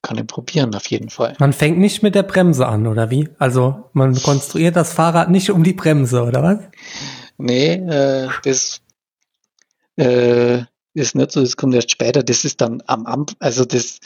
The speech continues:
Speaker 1: man hat am Anfang sehr viel zu tun, erstmal konzeptionell und baut dann so seine Sachen auf, zusammen mit, jetzt bei uns, jetzt im letzten Projekt war das halt Swisside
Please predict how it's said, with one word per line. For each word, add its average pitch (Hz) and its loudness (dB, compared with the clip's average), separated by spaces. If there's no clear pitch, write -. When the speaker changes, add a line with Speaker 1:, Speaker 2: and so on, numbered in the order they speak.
Speaker 1:
man 131 -4
hat 139 0
am 127 -4
Anfang 139 0
sehr 135 2
viel 143 -4
zu 131 -4
tun, 139 -2
erstmal 120 -2
konzeptionell 131 0
und 117 0
baut 120 -2
dann 120 -4
so 127 -4
seine 117 0
Sachen 120 -4
auf, 120 -6
zusammen 123 -2
mit, 123 0
jetzt - 0
bei 120 -2
uns, 151 0
jetzt - -8
im 117 0
letzten 131 0
Projekt 127 0
war 113 0
das 117 -2
halt 113 -2
Swisside 123 -2